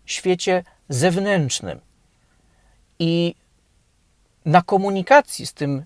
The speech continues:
światem zewnętrznym, ale bez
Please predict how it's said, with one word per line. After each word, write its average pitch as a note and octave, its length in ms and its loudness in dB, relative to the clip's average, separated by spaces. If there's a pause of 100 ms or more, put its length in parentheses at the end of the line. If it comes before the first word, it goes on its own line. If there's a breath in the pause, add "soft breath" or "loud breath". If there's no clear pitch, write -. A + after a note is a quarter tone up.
(120)
światem C#3 580 0 (160)
zewnętrznym, C3 920 -4 (440 soft breath)
ale D#3+ 240 4
bez G3+ 600 2